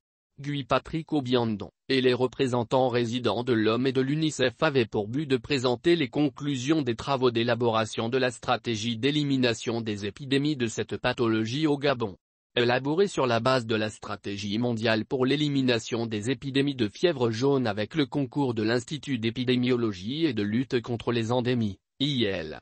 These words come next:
l'objectif poursuivi ici est de réviser le plan triennal deux mille dix-huit deux mille vingt et un et d'obtenir l'engagement du gouvernement pour la mise en œuvre de cette stratégie au Gabon.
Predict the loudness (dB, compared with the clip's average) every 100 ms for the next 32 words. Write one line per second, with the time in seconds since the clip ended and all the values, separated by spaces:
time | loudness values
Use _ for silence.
0 | _ 2 4 4 2 -2 -2 -4 -4 -2
1 | -2 -4 -6 -4 -2 -4 -4 -6 -6 -4
2 | 0 2 2 0 0 0 0 0 0 0
3 | 2 2 2 -2 0 2 2 2 2 2
4 | 0 0 -2 -2 -2 -2 -2 -2 -2 0
5 | 0 2 0 -2 -2 0 -2 -2 -2 0
6 | 2 2 2 2 0 0 0 0 -2 2
7 | 4 4 4 4 4 2 2 2 4 2
8 | 2 2 2 2 2 -2 -4 -2 -2 0
9 | -2 -2 -4 -2 -2 0 0 2 0 0
10 | -2